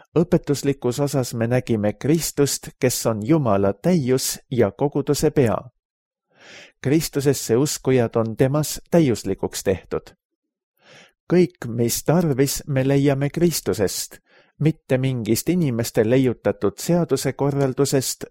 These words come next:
või filosoofilisest süsteemist.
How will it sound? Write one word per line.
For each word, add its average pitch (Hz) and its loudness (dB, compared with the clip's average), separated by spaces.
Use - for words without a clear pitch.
või 120 2
filosoofilisest 135 -2
süsteemist. 117 -4